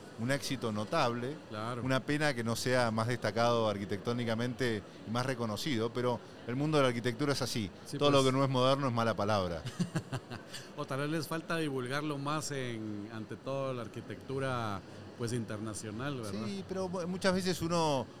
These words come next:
Speaker 1: hoy hablábamos de innovación, eso lo que han hecho ahí es innovación,
Speaker 2: Claro,
Speaker 1: ¿no? Este,
Speaker 2: seguro.
Speaker 1: no, innovación es
Speaker 2: Sí.
Speaker 1: vestirse de plateado y volar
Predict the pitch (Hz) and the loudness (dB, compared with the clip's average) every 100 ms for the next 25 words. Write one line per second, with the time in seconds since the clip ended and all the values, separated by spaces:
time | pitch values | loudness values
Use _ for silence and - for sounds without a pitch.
0 | - 120 120 120 127 127 110 107 104 101 | 0 4 6 6 6 4 2 2 0 0
1 | - 151 156 127 - - - 156 160 131 | 0 0 0 -4 -10 -16 -6 -2 2 2
2 | 113 123 135 123 156 170 - 127 127 117 | 4 2 2 0 2 0 -2 -2 0 0
3 | - 156 151 - 113 113 127 175 135 110 | -2 -4 -6 -10 -6 -4 -2 0 -2 0
4 | 113 123 127 123 120 117 117 117 139 135 | 0 2 2 2 2 2 2 2 2 2
5 | 117 - 120 123 110 82 110 - 127 123 | 2 0 -4 -4 -4 -2 -2 0 0 2
6 | 123 110 98 107 123 135 139 131 113 110 | 4 4 4 2 4 6 8 8 6 4
7 | 101 110 120 117 104 98 | 2 4 6 6 2 0